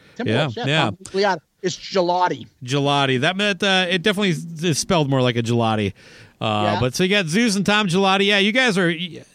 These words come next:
Speaker 1: you do a great job of, like, like, putting a little bit of humor and having some fun, but also just delivering kind of that, that Kiss conversation that there's definitely, there's,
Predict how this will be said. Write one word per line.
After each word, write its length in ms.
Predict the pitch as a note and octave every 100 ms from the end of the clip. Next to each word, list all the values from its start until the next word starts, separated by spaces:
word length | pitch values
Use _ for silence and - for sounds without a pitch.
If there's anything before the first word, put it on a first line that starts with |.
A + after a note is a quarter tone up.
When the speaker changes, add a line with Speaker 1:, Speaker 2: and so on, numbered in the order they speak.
| _ _ _
Speaker 1:
you 180 | - G3
do 200 | A3 D#4+
a 100 | B3
great 460 | D#3 D3 G3 A3 D3+
job 420 | C3 D3 D3+ D3+
of, 160 | C#3+ C#3
like, 260 | C#3 C3 E3
like, 220 | D#3 B2+ C#3 D#3
putting 200 | F3+ F3+
a 20 |
little 160 | F3+ F3+
bit 140 | F3
of 60 | D#3+
humor 400 | C3 F3 E3+ E3
and 100 | D3
having 180 | D3+ E3
some 180 | E3
fun, 380 | C#3 D3 C#3+ D3 - - -
but 140 | G3+
also 240 | G#3+ E3 F#3+
just 220 | F3 -
delivering 480 | E3 E3 D#3 D#3+ D3+
kind 180 | D#3+
of 80 | D3+
that, 200 | D3 D3
that 180 | C#3+ B2+
Kiss 180 | E3+ D#3
conversation 720 | - D3 C#3 - C3 - C#3
that 260 | B2+ B2 A#2 - - - -
there's 320 | E3 A#3 E3
definitely, 760 | D3+ F#3+ F3 E3+ D#3 C#3+ C#3 C#3
there's, 400 | D#3+ F3 -